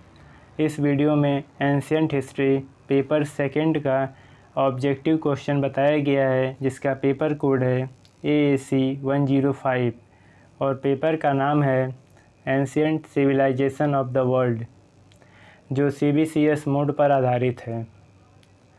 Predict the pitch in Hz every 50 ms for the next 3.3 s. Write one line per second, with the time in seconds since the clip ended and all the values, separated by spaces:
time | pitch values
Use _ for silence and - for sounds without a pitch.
0 | - - - - - - 139 139 139 143 143 143 143 139 143 - 147 143 139 139
1 | 139 139 147 147 143 147 139 135 - 147 151 151 147 147 143 143 143 143 143 139
2 | 127 135 135 131 139 139 135 - 139 131 131 131 135 143 156 151 - - 143 131
3 | 131 131 131 131 135